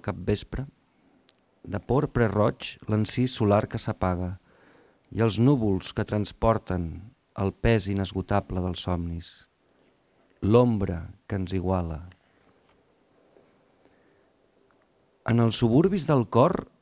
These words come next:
s'escalfen indigents de sols caiguts en fogueres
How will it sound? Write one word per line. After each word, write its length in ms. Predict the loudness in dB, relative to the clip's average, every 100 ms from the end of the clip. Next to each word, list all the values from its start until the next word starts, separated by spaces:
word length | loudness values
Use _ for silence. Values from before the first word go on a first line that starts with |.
| _
s'escalfen 960 | -10 -6 -6 -2 0 0 -2 -2 -2 -4 -4
indigents 960 | 0 2 2 0 0 0 -2 -6 -12 -16 _ _
de 100 | -8
sols 640 | -6 -2 2 4 2 0 -8
caiguts 600 | -4 -2 0 -2 -2 -4 -4
en 160 | -4
fogueres 720 | -6 -8 -4 -2 -2 -6 -10